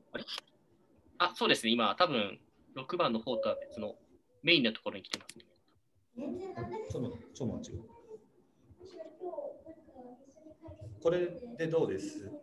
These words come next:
Speaker 2: か？
Speaker 1: あ、すいません。ありがとう。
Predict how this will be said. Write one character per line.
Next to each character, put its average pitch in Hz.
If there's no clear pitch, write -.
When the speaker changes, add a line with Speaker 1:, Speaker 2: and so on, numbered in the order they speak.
Speaker 2:
か？ -
Speaker 1:
あ、 -
す -
い 143
ま 127
せ -
ん。 -
あ 170
り 170
が 139
と -
う。 -